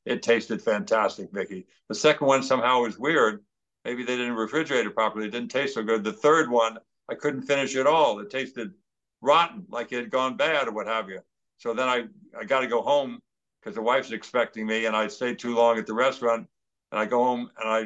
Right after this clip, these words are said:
realized I got a shower 'cause I could smell beer. Did I spill beer and forget about it?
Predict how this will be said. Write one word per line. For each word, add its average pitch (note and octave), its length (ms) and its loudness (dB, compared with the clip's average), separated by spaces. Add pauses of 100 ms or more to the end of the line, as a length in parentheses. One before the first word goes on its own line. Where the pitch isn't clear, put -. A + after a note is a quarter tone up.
realized B2 380 2
I A#2 80 2
got A#2 160 0
a A2 40 -6
shower C3+ 360 2
'cause A#2+ 160 -12
I A#2 100 -4
could G#2 160 -18
smell C3+ 580 0
beer. C#3 280 2 (100)
Did C3 100 -4
I C3 100 0
spill D#3 340 0
beer D#3 300 2
and C#3 120 -6
forget C3 280 0
about D#3 340 0
it? - 20 -20